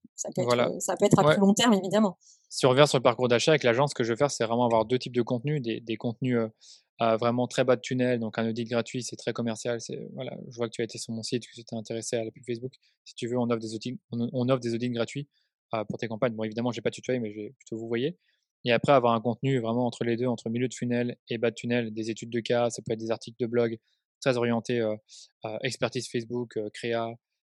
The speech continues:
Speaker 2: euh, structure de campagne, enfin, toutes des choses qui peuvent intéresser nos clients idéaux. Donc, c'est vraiment avoir ces deux types de contenus-là qui sont un peu plus, euh, comment dire, qui sont un peu plus, c'est un peu moins agressifs,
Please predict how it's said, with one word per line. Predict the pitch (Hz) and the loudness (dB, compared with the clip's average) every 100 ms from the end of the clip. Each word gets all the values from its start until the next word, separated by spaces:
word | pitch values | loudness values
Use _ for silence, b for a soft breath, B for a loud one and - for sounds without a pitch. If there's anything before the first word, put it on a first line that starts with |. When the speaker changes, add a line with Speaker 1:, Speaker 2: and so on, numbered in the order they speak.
| _ - | _ -10
Speaker 2:
euh, | 107 104 104 107 107 | -8 -8 -8 -8 -8
structure | 104 - 117 123 | -8 -8 -6 -4
de | |
campagne, | 117 117 113 117 110 | -2 -2 0 0 0
enfin, | - | -6
toutes | - 123 | -8 -6
des | |
choses | 117 127 | -6 -8
qui | - | -8
peuvent | 117 | -8
intéresser | 110 107 107 117 | -6 -6 -6 -6
nos | 110 | -8
clients | - 113 | -8 -10
idéaux. | 107 107 165 - _ _ _ _ | -6 -6 -8 -10 _ _ _ _
Donc, | 110 | -8
c'est | - | -2
vraiment | 117 135 | 2 2
avoir | 117 104 | 2 0
ces | 120 | -2
deux | 113 | -2
types | 135 131 | -4 -6
de | 117 | -6
contenus-là | - 110 120 113 139 - _ _ _ | -6 -4 -2 -2 -4 -8 _ _ _
qui | - | -14
sont | - 113 | -8 -6
un | |
peu | 107 107 | -6 -10
plus, | 120 117 | -6 -4
euh, | 107 107 107 _ _ - | -4 -6 -10 _ _ -12
comment | 113 | -6
dire, | 107 107 | -4 -4
qui | - | -6
sont | 110 | -10
un | |
peu | 107 | -10
plus, | - 117 - | -12 -14 -12
c'est | 131 | -8
un | 123 | -6
peu | 113 | -2
moins | 123 123 | 0 0
agressifs, | 117 - 147 | 0 -2 -6